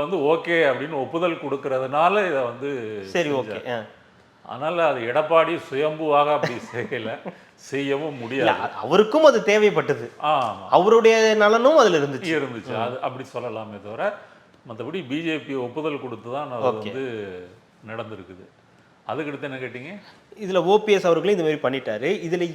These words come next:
Speaker 2: பெரும்பாலும் வெற்றி பெறுவது எடப்பாடியா தான் இருக்கு. இவங்கெல்லாம் போய்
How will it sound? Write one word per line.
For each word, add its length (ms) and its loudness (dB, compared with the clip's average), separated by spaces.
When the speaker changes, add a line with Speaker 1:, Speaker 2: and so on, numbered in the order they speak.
Speaker 2:
பெரும்பாலும் 560 6
வெற்றி 260 2
பெறுவது 320 4
எடப்பாடியா 440 6
தான் 120 4
இருக்கு. 180 -12
இவங்கெல்லாம் 380 2
போய் 120 4